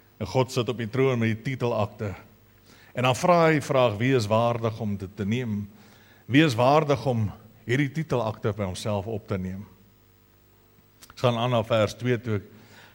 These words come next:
Toe het ek 'n sterk engel gesien. Die engel word nie genoem nie. Dit is nie belangrik nie.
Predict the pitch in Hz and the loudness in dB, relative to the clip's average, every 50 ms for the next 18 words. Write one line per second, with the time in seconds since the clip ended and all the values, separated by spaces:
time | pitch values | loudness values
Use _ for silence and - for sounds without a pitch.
0 | _ - 123 120 - 131 - 127 113 - - - 139 139 135 - - 123 131 131 | _ -2 0 0 2 0 2 2 0 0 4 6 6 6 6 4 2 -2 -2 0
1 | 127 117 104 - - 107 - - 127 120 120 107 104 95 - - _ _ _ _ | 0 0 -2 -2 -4 -4 -4 -4 -4 -4 -4 -4 -6 -8 -10 -18 _ _ _ _
2 | _ _ _ _ - - - - - - 117 113 120 127 127 127 117 117 117 113 | _ _ _ _ -20 -20 -20 -18 -8 -4 -2 0 2 2 4 4 6 6 4 4
3 | - 123 113 - - 120 110 117 127 139 139 143 147 143 123 101 - - - - | 2 -2 -2 0 0 0 0 0 0 0 -2 -2 -2 -2 -4 -6 -6 -10 -18 -20
4 | _ _ _ _ - 92 90 - - 123 117 107 107 104 101 101 98 95 92 - | _ _ _ _ -10 -10 -10 -8 -6 -4 0 0 0 0 0 0 -2 -4 -4 -6
5 | - 95 90 90 | -10 -12 -14 -14